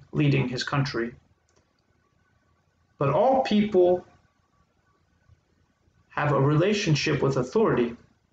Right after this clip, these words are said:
It is perhaps a wonder that we need to reawaken in ourselves,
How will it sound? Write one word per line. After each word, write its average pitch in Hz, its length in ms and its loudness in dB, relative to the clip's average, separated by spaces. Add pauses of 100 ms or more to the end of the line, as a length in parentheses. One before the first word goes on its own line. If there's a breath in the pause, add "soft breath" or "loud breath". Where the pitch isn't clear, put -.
(1700)
It 143 80 -2
is 143 160 -2
perhaps 170 720 -4
a 147 80 0
wonder 143 640 2 (800)
that 110 140 -2
we 139 100 2
need 156 200 2
to 143 100 0
reawaken 156 640 2
in 123 120 2
ourselves, 120 680 -2